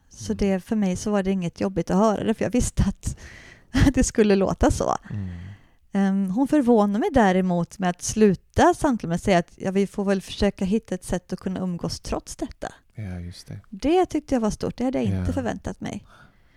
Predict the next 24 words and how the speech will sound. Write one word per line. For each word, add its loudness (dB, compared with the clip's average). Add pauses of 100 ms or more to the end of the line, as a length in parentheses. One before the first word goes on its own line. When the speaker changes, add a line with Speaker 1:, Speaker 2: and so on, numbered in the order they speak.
(1200)
Speaker 1:
Men -4
det 6
här 4
var 4
liksom 0
mitt -4
under -4
covid -6
och -4
sånt, -8
så -10
vi -6
träffades -8
ju -8
inte. -8 (200)
Speaker 2:
Nej. -4 (100)
Speaker 1:
Vi -14
träffades -6
väl -10
kanske -10
ett -2
halvår -4
senare -6
första -4